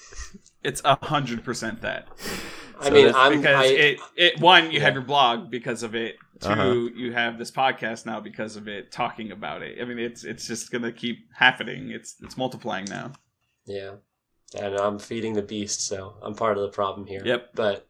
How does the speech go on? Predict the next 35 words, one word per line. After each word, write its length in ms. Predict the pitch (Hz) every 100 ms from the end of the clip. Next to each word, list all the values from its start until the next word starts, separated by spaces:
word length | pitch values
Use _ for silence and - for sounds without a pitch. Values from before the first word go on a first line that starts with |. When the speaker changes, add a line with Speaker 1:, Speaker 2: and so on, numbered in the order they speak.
| _
Speaker 3:
And 180 | - 110
you 40 | 107
Speaker 2:
uh, 40 |
Speaker 1:
Oh, 60 | 117
me 0 |
Speaker 3:
argued 160 | 113 113
Speaker 1:
too. 40 |
Speaker 3:
with 80 | 180
Speaker 1:
I'm, 160 | 120 147
Speaker 3:
everything 180 | - 110
Speaker 1:
I'm 120 | 160
Speaker 3:
I 20 |
Speaker 1:
an 60 | 170
Speaker 3:
said. 80 | 131
Speaker 1:
enabler 460 | 127 165 131 117 110
the 80 |
whole 160 | 127 135
time. 380 | 139 143 113 113 _ _ _ _ -
Speaker 2:
Yeah. 240 | 104 101 - - _ _ _ - - _ _ _ _ _ - - - -
Speaker 3:
The 80 | 95
beast 260 | 104 -
is 80 | 120
Speaker 2:
Yeah. 120 | 117
Speaker 3:
hungry. 260 | 117 117 107 - - - - - - -
Speaker 2:
<laughs> 440 | - 143 - - - - -
Speaker 1:
<laughs> 0 |
Speaker 2:
I 1200 | 262 170 185 180 196 226 220 185 190 - 320 147 190
don't 100 | 226
know. 200 | 175 123
I'm 180 | 131
the 100 | 151
opposite. 460 | 147 160 113 - 98
I, 260 | 101 120 120
I 200 | 117 104
really, 300 | 113 131 123